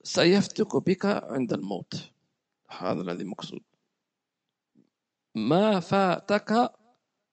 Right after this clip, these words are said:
فاتك أي يفتك بك. تمام؟ "والندم تجده يوم وفاتك". أي عبارات هذه وأي كلام هذه يعني؟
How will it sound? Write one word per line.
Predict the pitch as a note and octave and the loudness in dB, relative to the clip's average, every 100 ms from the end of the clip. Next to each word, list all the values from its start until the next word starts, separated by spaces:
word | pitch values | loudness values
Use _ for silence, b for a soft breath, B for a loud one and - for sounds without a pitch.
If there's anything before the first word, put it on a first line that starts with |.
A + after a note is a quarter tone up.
| _ _ | _ _
فاتك | - - D#3+ D#3 C#3 - C3+ _ _ D3+ | -4 6 8 8 4 -2 -6 _ _ 0
أي | C3 | 4
يفتك | G#2 - - - | 4 2 -4 -8
بك. | - - - - _ _ _ _ _ _ _ _ _ _ _ _ _ _ | -10 -10 -14 -20 _ _ _ _ _ _ _ _ _ _ _ _ _ _
تمام؟ | - - G2 D3+ - _ _ _ _ _ _ | -10 -6 -4 -6 -8 _ _ _ _ _ _
"والندم | F3 - - A#2 B2 A2+ E3+ D3+ D3+ F3+ - - - | -12 -6 2 4 4 2 4 6 4 4 -2 -10 -4
تجده | - - D#3 D#3 A2+ - | -2 2 4 4 2 -2
يوم | - | -2
وفاتك". | A#2 - F#2+ - G3+ - - _ _ _ _ _ _ _ - | -2 0 -4 -4 -8 -12 -20 _ _ _ _ _ _ _ -4
أي | G#3+ A#3 | 0 0
عبارات | G3+ C#3 A#2 G#2 - - | 0 0 0 0 -2 -6
هذه | - - - - - | -14 -16 -20 -20 -20
وأي | - - - - | -12 -6 -6 -6
كلام | - G#3+ A3 A3 | -8 -8 -8 -14
هذه | - - - - | -20 -20 -18 -10
يعني؟ | - B1 - - _ | -8 -8 -12 -18 _